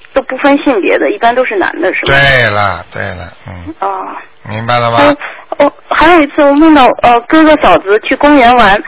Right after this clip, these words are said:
Speaker 1: 他们明明买了门票，但是去检票口的时候，怎么找都找不到票了，这是不是也不好？
Speaker 2: 啊，啊，这个不好，这个说明他的思维在迅速的减退，就是记忆力在迅速的减退。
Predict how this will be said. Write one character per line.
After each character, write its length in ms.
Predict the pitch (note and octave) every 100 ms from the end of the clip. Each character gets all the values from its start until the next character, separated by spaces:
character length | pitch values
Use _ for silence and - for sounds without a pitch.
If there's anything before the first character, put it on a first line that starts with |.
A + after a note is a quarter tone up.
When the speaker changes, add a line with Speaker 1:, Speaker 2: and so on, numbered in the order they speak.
| - -
Speaker 1:
他 120 | D4+
们 100 | D4+
明 140 | C#4+
明 100 | D4+
买 140 | D#4 G3+
了 100 | G3
门 80 | F#3+ G3 A3+
票， 160 | C#4
但 180 | A#3+ C#4+
是 60 | C#4
去 180 | - C#4 A3
检 140 | F#3
票 180 | C#4 C#4
口 180 | G#3+ F3
的 100 | G3
时 140 | F#3+
候， 100 | G#3+ G3+ - - -
怎 80 | G3
么 120 | F#3
找 180 | A#3+ E3+
都 100 | F#3+
找 160 | G3+ D3
不 120 | F3+
到 160 | A3 G#3
票 240 | - D#3
了， 180 | F2 - - -
这 80 | -
是 100 | A2+
不 100 | A2
是 20 |
也 100 | G#3 -
不 120 | G#3+
好？ 240 | - - - -
Speaker 2:
啊， 80 |
啊， 40 | C3
这 140 | F3+
个 100 | E3
不 100 | C#3+
好， 200 | A2+ F#2 - -
这 140 | F#3+
个 100 | F#3
说 180 | - F#3
明 280 | D#3+ E3+ D#3 - - -
他 380 | E3 F3 E3+ - - -
的 300 | D#3+ D3+ C#3+
思 440 | - - - G#3
维 340 | G3+ D3+ D3+ F3 -
在 320 | E3 C#3 B2+
迅 280 | - G#3+ F#3
速 120 | D3
的 120 | C3+
减 260 | C#3 B2 G#2
退， 300 | - C3 A2 - - - - - -
就 120 | F3
是 140 | F3+
记 320 | F3 - G#3+
忆 40 | F#3+
力 160 | E3+ D3
在 100 | D3
迅 260 | - -
速 140 | D#3 C#3+
的 100 | C#3+
减 220 | - G#2
退。 260 | - B2